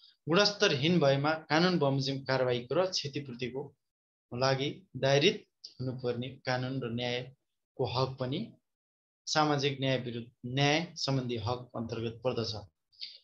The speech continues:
र नेपालको धारा पैँतिसमा व्यवस्था गरिएको छ स्वास्थ्य सम्बन्धी हक,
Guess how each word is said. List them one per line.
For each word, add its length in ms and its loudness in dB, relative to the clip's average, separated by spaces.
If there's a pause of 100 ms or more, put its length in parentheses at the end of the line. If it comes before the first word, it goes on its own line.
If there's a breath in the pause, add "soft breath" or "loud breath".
(120)
र 100 10
नेपालको 1080 4 (100)
धारा 360 4
पैँतिसमा 520 -2
व्यवस्था 640 -2
गरिएको 420 0
छ 120 0
स्वास्थ्य 680 -2
सम्बन्धी 380 -4
हक, 180 -10